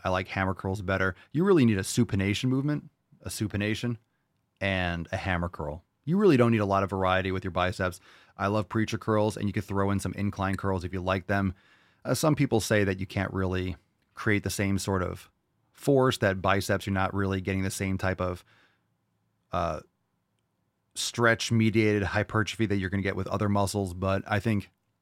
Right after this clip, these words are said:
you know, that getting that full lengthened position for the biceps from an incline position can be beneficial.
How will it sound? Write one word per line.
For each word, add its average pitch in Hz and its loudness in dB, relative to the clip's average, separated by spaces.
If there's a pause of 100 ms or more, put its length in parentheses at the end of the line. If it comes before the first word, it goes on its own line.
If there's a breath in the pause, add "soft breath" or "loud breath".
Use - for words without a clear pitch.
(680)
you 107 0
know, 92 2
that 95 0
getting 104 0
that 92 0
full 98 -2
lengthened 107 -2
position 98 -4
for 92 -8
the 92 -8
biceps 92 -2 (520 soft breath)
from 101 0
an 95 0
incline 95 0
position 95 -2
can 95 -2
be 95 -2
beneficial. 90 -4